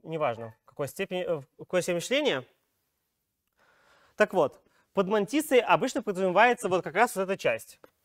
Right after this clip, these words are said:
То есть все, что у вас идет после запятой, является мантисой. Порядок подразумевает под собой сдвиг. Ну, влево либо вправо на сколько-то разрядов. То есть, соответственно, э, значение здесь говорит о том,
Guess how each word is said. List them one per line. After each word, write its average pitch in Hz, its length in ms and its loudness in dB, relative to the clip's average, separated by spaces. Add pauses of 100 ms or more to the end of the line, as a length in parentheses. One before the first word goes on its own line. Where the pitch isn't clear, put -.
(600)
То 175 80 -4
есть 175 120 -2
все, 247 140 2
что 226 100 0
у 202 40 4
вас 175 80 -6
идет 202 160 -2
после 202 220 -4
запятой, 220 420 0
является 196 400 0
мантисой. 131 560 -6 (4000)
Порядок 233 560 2
подразумевает 196 600 -2
под 190 120 -4
собой 202 240 2
сдвиг. 143 440 -8 (220)
Ну, 196 140 2
влево 202 360 4
либо 180 200 0
вправо 262 320 4
на 196 160 2
сколько-то 214 340 -2
разрядов. 139 460 0 (680)
То 175 80 -6
есть, 165 100 -2
соответственно, 240 600 0 (640)
э, 170 240 0
значение 196 400 -2
здесь 202 240 -4
говорит 202 280 -2
о 180 60 -2
том, 233 300 -2